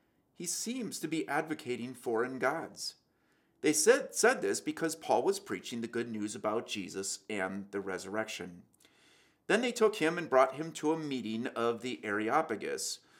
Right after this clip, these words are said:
where they said to him, "May we know what this new teaching is that you are presenting?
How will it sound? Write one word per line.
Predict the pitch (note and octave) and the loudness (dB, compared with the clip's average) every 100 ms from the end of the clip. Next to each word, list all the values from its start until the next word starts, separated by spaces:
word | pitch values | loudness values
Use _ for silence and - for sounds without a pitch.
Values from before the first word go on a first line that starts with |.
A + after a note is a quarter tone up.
| - - _ - | -20 -20 _ 4
where | C#3+ C#3+ D3 D#3 - - _ - | 8 8 8 4 -2 -12 _ -2
they | C3+ C3+ | 2 2
said | - A3+ | 4 4
to | E3 | 4
him, | A2 G#2 G#2+ - | 0 -2 -4 -8
"May | C3+ E3 F3 | -6 -6 -6
we | A#3 | -8
know | D#4+ E3+ | -6 -4
what | G3+ F#3+ F3 | 0 0 2
this | E3+ - | -2 -2
new | C#3+ | -6
teaching | E3 - B2+ D3 C#3 | -6 -10 -10 -10 -8
is | - A2 A#2 | -4 -2 -2
that | C3+ G#2+ | -2 -2
you | G2 | -2
are | G#2+ C3 | -2 -2
presenting? | - F#2+ F2+ F2 - F3+ | -4 -8 -8 -8 -10 -14